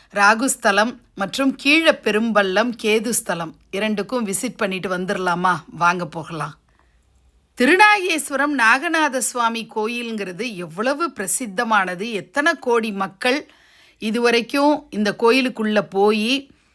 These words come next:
எவ்வளவு வேண்டுதல்களை வச்சிருப்பாங்க, என்னென்ன மாதிரியான கஷ்டங்களோட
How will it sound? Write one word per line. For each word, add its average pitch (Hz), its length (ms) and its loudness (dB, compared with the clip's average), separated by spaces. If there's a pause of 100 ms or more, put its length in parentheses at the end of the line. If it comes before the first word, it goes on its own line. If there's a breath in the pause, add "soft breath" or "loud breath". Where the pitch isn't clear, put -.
(240 soft breath)
எவ்வளவு 214 580 2 (600)
வேண்டுதல்களை 220 720 2
வச்சிருப்பாங்க, 180 1000 -4 (760)
என்னென்ன 311 760 4
மாதிரியான 254 680 4
கஷ்டங்களோட 240 760 2